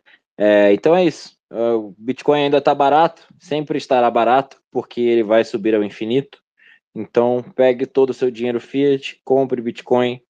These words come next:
pegue o seu amigo bolsonarista, explique pra ele sobre Bitcoin. E se o seu vizinho, seu primo, sua tia é comunista, fala pra ele que Bitcoin é coisa de bandido, de lavar dinheiro, que não tem lastro, que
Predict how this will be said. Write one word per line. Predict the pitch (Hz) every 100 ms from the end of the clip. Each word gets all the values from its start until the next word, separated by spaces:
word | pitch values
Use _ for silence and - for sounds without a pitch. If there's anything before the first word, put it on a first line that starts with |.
| _
pegue | 120 123 120
o |
seu | - 117
amigo | 113 113
bolsonarista, | 117 113 - 110 107 113 113 117
explique | - - 127 127
pra | - 117
ele | 113
sobre | - 107 101
Bitcoin. | 98 - 117 117 127 _ _ - - _ -
E | 104 110 110 104 98 98 101
se | -
o | 123
seu | - 123
vizinho, | 110 110 101 117 117 110
seu | 98 107
primo, | 98 113 117 110
sua | - 101
tia | - 117
é |
comunista, | 101 113 107 107 107 -
fala | 104 110 110
pra | 110 110
ele | 104
que | 98
Bitcoin | 101 - 107 104 104
é | 98
coisa | - 101 98
de | 98
bandido, | 92 95 90 98 113 101
de | 101
lavar | 98 92 92
dinheiro, | 87 90 101 110 110 101
que | -
não | 98
tem | 92 95
lastro, | 95 110 117 - 104
que | - 98 92